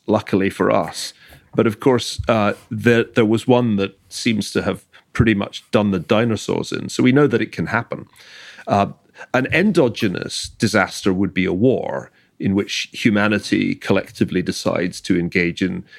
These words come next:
in mass slaughter for some period of time. And, and so I wanted to show that when we're trying to think about disaster,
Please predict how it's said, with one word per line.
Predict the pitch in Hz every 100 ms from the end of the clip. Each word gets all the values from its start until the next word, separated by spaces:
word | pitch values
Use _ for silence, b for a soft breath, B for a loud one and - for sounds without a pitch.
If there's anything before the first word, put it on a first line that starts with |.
| B _
in | 101 98
mass | 90 90 90 - -
slaughter | - - 95 92 - - 85
for | -
some | 98 82
period | 78 92 82 -
of | -
time. | - 78 - B B -
And, | 104 - -
and | 143 135
so | 165
I | 151
wanted | 156 170 -
to | 127
show | - 165 147
that | 123 - B B B _
when | 139 139
we're | 127
trying | - 135
to | 117
think | - 143 147 -
about | 151 - - - - - - -
disaster, | 107 107 110 104 - - 67 71